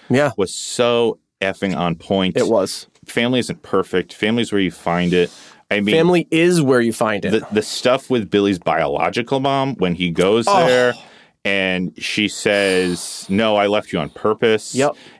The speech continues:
Speaker 2: And, and,
Speaker 1: That was heartbreaking.
Speaker 2: and then take it a step further. "Now's not a good time for me to take you back, but hey, I'm glad you're okay."
Speaker 1: You're okay,
Speaker 2: Like,
Speaker 1: right? You look okay.
Speaker 2: that's
Speaker 1: Like, no, I am most
Speaker 2: sh-
Speaker 1: definitely not okay.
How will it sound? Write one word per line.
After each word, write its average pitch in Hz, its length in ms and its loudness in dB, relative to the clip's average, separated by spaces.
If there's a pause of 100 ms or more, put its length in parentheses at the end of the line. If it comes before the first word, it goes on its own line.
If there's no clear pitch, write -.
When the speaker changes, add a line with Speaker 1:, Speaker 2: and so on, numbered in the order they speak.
Speaker 2:
And, 98 380 -2 (100)
and, 101 120 0
Speaker 1:
That 254 40 2
was 101 140 0
heartbreaking. 117 640 0
Speaker 2:
and 110 80 -4
then 135 400 0
take 131 240 -2
it 127 60 2
a 110 40 0
step 110 240 -2
further. 117 500 2
"Now's 98 460 0
not 107 120 -2
a 98 60 -2
good 95 140 -2
time 98 200 -4
for 98 120 -4
me 95 80 -2
to 87 80 -2
take 87 200 -4
you 87 80 -2
back, 78 540 -2 (140)
but 90 200 0
hey, 92 160 0
I'm 90 120 -2
glad 85 240 0
you're 87 140 2
okay." 82 480 -2 (200)
Speaker 1:
You're 196 180 2
okay, - 220 0
Speaker 2:
Like, 117 160 2
Speaker 1:
right? - 160 -2 (220)
You 220 160 2
look 214 160 4
okay. 123 360 0
Speaker 2:
that's 131 680 -4
Speaker 1:
Like, - 180 -10
no, 123 480 0 (200)
I 131 120 2
am 110 220 0
most 117 140 0
Speaker 2:
sh- - 80 -6
Speaker 1:
definitely 123 540 0
not 113 400 0
okay. 156 600 0